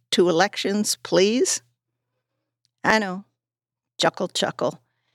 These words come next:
You can't change anything like the election system that has been in place all these years. But change often happens slowly,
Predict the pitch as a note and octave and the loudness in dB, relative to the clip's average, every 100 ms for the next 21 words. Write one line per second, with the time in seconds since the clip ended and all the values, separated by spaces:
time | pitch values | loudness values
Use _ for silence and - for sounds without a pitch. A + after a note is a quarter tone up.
0 | _ _ - A3+ - C#4+ - - A#3+ A#3+ | _ _ 0 2 4 4 2 -2 0 2
1 | A#3+ - G#3+ G#3 G3 F3 F#3 F#3+ E3+ E3+ | 0 0 0 0 0 0 0 2 2 2
2 | - E3+ D#3+ E3 - - D#3 - C#3 - | 0 0 2 0 0 -2 0 0 -2 -2
3 | E3 F3 F#3+ F3 D#3 D#3 E3+ D#3 D3+ - | 2 4 4 4 2 0 2 4 4 2
4 | C3 D#3+ - B2+ C#3+ D#3 D3+ D#3 A2 A#2 | 2 2 2 0 0 0 -2 0 2 2
5 | E3 - - _ _ _ _ _ _ _ | 0 -2 -8 _ _ _ _ _ _ _
6 | _ - - - C#4+ D4 C4+ C4+ - A#3+ | _ 0 2 2 2 4 2 0 0 0
7 | G#3+ - A3 G3 F3+ F#3+ E3+ - G#3 E3+ | 0 0 -4 -2 -2 -2 -4 -4 0 2
8 | D#3 C3+ - D3+ | 2 0 -8 -14